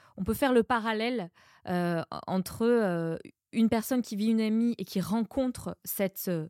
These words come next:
lumière et cette connexion au grand tout, et, euh, le témoignage que rapporte Cor-,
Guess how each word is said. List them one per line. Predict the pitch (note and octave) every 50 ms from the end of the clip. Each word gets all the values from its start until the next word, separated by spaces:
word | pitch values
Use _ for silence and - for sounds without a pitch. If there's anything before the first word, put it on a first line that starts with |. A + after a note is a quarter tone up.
| - -
lumière | F#3 F#3+ G#3+ A#3 A3+ A3+ A3+ A3+ A3+ B3 C#4 D4+ C#4 -
et | F3+
cette | - - F3+ - - - F3
connexion | - - - B3 A3+ A3+ G#3+ - - - - A#3+ A3+ A#3 A3+ G3+ -
au | F#3 F3+
grand | E3 F3 E3 G3 G3
tout, | F#3 - - D4 B4 - _ _ - - - - - - - - _ _ _ -
et, | C4+ C#4+ D#4 E4+ E4+ E4 - -
euh, | G#3 G3 F#3+ F#3 F3+ -
le | G#3 A3+ B3+ -
témoignage | - B3+ A3+ G#3+ G#3+ A#3 A#3 -
que | - A3
rapporte | G3+ F#3+ - A3+ G#3+ -
Cor-, | - - G#3 G3 F#3+